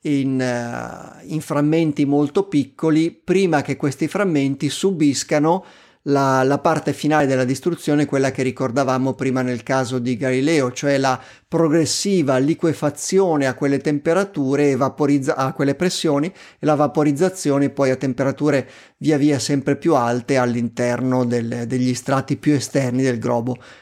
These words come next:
di Saturno. Quindi questo è quello che potrebbe accadere.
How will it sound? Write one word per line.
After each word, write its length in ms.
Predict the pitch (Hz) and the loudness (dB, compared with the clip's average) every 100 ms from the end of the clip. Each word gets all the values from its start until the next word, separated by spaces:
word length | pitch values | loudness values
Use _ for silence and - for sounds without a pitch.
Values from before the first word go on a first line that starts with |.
| _ | _
di 160 | 143 131 | -2 0
Saturno. 480 | 131 117 117 123 | 0 -2 -6 -8
Quindi 340 | - 165 151 139 - - _ _ | 0 2 2 0 -8 -20 _ _
questo 300 | - 190 190 | 0 2 2
è 60 | 180 | 0
quello 340 | 170 156 151 | 2 2 2
che 220 | 143 139 139 | 2 0 -2
potrebbe 600 | - 143 143 135 123 127 | -2 -2 0 0 2 0
accadere. 540 | 123 127 117 110 117 | 0 -4 -4 -8 -12